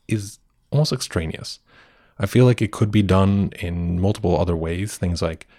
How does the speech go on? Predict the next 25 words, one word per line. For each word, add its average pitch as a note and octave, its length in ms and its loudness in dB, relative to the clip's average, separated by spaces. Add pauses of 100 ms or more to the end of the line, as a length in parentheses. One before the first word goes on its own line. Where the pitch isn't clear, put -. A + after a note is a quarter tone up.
(180)
either F#2 200 2
removing F#2+ 420 6
the F2 80 4
vices F2 320 0
altogether E2+ 640 -4 (480)
or, F2 640 2 (180)
you F#2 120 -4
know, E2+ 120 -6
making F#2+ 360 0
them E2+ 100 -4
playable F2+ 680 -2
on E2+ 200 -12
any G2 280 0
space B2+ 600 0 (100)
or, E2 600 0 (300)
you F#2+ 80 0
know, F2+ 320 -2
or F2 200 0
a E2 40 -2
space G2+ 380 0
like, F2+ 180 -2
you F#2 60 -2
know, F2 180 -2
if - 280 -2
your F2+ 560 2